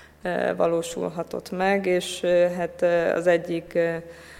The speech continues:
ugye a koszovói sajtónak is az egyik legfőbb kritikája az az volt, hogy hát ez továbbra sincsen meg, tehát így az országjelentés kapcsán sem érezték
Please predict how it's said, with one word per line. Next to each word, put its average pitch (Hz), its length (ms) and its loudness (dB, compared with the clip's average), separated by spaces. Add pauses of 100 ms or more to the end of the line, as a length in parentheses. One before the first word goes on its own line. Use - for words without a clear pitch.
(140)
ugye 170 140 -4
a 170 60 -6
koszovói 175 420 0
sajtónak - 600 -2
is - 160 -6
az - 60 -4
egyik 92 280 -2
legfőbb - 460 -2
kritikája 95 1080 -2
az 95 120 0
az 175 240 2
volt, 175 240 -2
hogy 175 220 -6
hát 170 200 -4
ez 175 120 -8
továbbra - 380 -8
sincsen 180 520 -10
meg, 180 280 -10
tehát 180 220 -8
így 180 100 -8
az 180 140 -12
országjelentés - 760 -6
kapcsán - 420 -8
sem 185 280 -8
érezték 185 640 -4